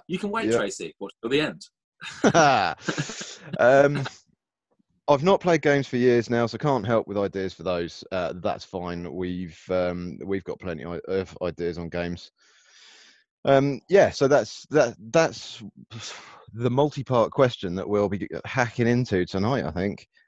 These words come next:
Speaker 2: Um,
Speaker 1: Yeah.
Speaker 2: I, I mean, I don't know if you wanna go with the other, uh, o-, o-, Opacate? Opacate? His question was, uh, the secret to Mushi's sexy beard.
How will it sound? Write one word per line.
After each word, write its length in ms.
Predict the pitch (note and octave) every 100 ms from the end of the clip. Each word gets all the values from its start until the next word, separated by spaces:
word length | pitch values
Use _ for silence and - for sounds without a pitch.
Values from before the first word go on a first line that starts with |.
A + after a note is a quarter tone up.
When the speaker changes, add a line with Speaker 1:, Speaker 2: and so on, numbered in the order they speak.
| _
Speaker 2:
Um, 460 | G2 F#2+ F#2+ G2 -
Speaker 1:
Yeah. 200 | D#3 A#2+
Speaker 2:
I, 80 | F2+ -
I 40 | A#2+
mean, 300 | A#2 A2+ - _ _ _ _ _ _ _ _ G2
I 80 |
don't 100 | A2
know 160 | A2+ A#2
if 140 | A2
you 100 | A#2
wanna 240 | A2+ A#2 A#2
go 240 | A#2+ A#2+
with 160 | A#2+ G2
the 140 | A2+
other, 200 | B2 A#2+ - - - -
uh, 60 | - - _ -
o-, 200 | B2 B2+
o-, 180 | A#2+ C3 -
Opacate? 680 | A#2 C3+ - D#3+ D#3 - - _ _ _ _ _ G#2+
Opacate? 640 | B2+ C#3 D#3+ D#3 - - _ _ _ _ _ _
His 140 | C#3 B2+
question 460 | C#3 A#2+ - B2
was, 220 | A#2+ A2+ A2+
uh, 200 | A#2 G#2
the 120 | A2
secret 440 | - D3 - -
to 100 | B2
Mushi's 420 | A#2 C3+ - A#2+
sexy 440 | - C#3+ - - G#2
beard. 440 | C3+ C#3 F2+ E2